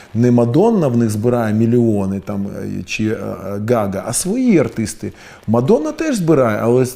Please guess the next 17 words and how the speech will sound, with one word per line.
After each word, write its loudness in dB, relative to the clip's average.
але 2
люди 0
ходять -2
на -6
своє, -4
слухають -6
своє, -6
е, -4
шанують -4
своє. -4
От -6
є -6
країни, -2
які 0
тримаються -6
свого. -4
І, 0